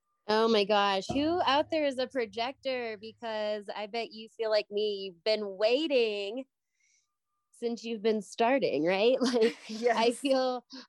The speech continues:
Speaker 1: I feel like, um, you know, one of the things that I've really been trying to embrace and, like, work on is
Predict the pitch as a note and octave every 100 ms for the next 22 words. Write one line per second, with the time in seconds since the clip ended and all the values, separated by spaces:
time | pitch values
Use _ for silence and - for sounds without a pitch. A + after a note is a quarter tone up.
0 | - A#3+ A#3+ C#4 C4+ C4 B3 A#3 - A3+
1 | A3 G3+ F#3 E3 _ _ - A#3+ A#3+ A#3
2 | G#3 A#3 B3+ C#4+ C4 D4+ C#4 B3+ C4 A3
3 | A#3+ A3 A3 A3+ G3 G3+ G#3 G#3+ G#3+ A#3
4 | B3 B3 A3 G#3+ G#3+ - A3+ A3 G#3+ G#3
5 | G3+ G3+ - G3 F#3+ - G3 F#3+ G3 G3+
6 | A3+ - G3 G3 F#3+ F#3 F3+ F3+ _ _
7 | _ F3 F3+ F#3+ G#3 - A3 A3+ A3+ A3+
8 | A#3 - - - - A3 G#3+ A3 G#3 F#3+